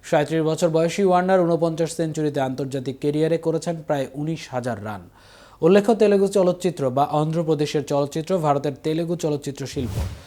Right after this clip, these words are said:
বাৎসরিক চলচ্চিত্র নির্মাণের সংখ্যা অনুযায়ী এই চলচ্চিত্র শিল্প পৃথিবীতে বৃহত্তম এবং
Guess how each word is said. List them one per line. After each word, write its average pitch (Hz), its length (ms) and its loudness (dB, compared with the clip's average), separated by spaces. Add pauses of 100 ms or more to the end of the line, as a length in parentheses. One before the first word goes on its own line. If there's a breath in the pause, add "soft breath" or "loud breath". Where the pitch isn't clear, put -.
(320 loud breath)
বাৎসরিক 143 440 2
চলচ্চিত্র 170 440 -2
নির্মাণের 175 360 -2
সংখ্যা 170 500 -4
অনুযায়ী 110 340 -4
এই 131 200 -6
চলচ্চিত্র 143 480 -6
শিল্প 170 340 -4
পৃথিবীতে 147 400 -4
বৃহত্তম 156 520 -2
এবং 151 260 0